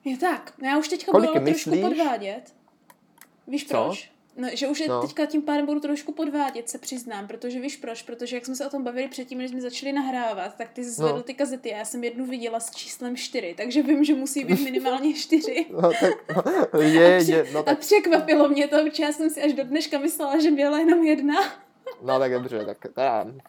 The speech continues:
Speaker 2: tvůj úkol se moc nepodařil, prozradil jsem ti to, ano, byly čtyři a nechápu, jak jsi mohla
Speaker 1: Ah.
Speaker 2: myslet, že byla jenom jedna.
Speaker 1: Já taky nevím. <laughs>
Speaker 2: Takže byly čtyři,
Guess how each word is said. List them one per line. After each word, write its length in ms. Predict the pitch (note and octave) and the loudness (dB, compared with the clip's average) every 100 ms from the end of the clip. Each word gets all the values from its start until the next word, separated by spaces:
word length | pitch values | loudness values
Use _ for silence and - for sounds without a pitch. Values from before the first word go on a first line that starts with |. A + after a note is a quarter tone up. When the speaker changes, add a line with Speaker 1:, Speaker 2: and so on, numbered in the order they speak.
| _ _ D#3+ C3+ - | _ _ -18 -14 -2
Speaker 2:
tvůj 180 | F3+ E3 | 0 0
úkol 400 | E3+ F#3 F3 E3 | 0 2 2 0
se 160 | F#3 | -2
moc 180 | E3+ D#3 | -2 0
nepodařil, 580 | C#3+ C#3+ C#3 C3+ D3+ D#3 | -2 0 0 0 0 -2
prozradil 640 | B2+ C#3+ C#3+ C3+ C3+ C3+ | -2 -4 -2 0 0 0
jsem 180 | - C3+ | -2 -8
ti 100 | C3+ | -6
to, 120 | C3+ | -4
ano, 180 | B2+ C3+ | -2 -2
byly 220 | B2 C3 | -2 -4
čtyři 540 | B2+ - C#3 C3 C#3 - _ _ - | -4 -4 -4 -4 -10 -12 _ _ -12
a 40 | A#2+ | -8
nechápu, 340 | B2+ C#3+ C#3+ | -2 -2 0
jak 120 | C3+ | -2
jsi 60 | - | -2
mohla 280 | B2 C3 C#3 | -2 0 2
Speaker 1:
Ah. 40 | |
Speaker 2:
myslet, 240 | D4+ D4+ - | 2 0 -2
že 100 | B2+ | -2
byla 160 | B2 | -2
jenom 220 | B2 C3+ | -4 -2
jedna. 380 | B2+ A#2 G#2+ A2 - _ _ _ _ _ _ | -2 -2 -6 -12 -14 _ _ _ _ _ _
Speaker 1:
Já 200 | C#4+ D4+ | 0 2
taky 220 | D4 D#4 | 2 2
nevím. 300 | C#4 G#3+ G#3+ C#4+ G4 - | 0 0 -6 -4 -4 -6
<laughs> 260 | A4 - A#4 | -16 -18 -8
Speaker 2:
Takže 240 | B2+ C3+ | -6 -6
byly 200 | C#3+ D3+ | -4 -2
čtyři, 440 | D#3 - C#3 C3+ | -4 -4 -4 -4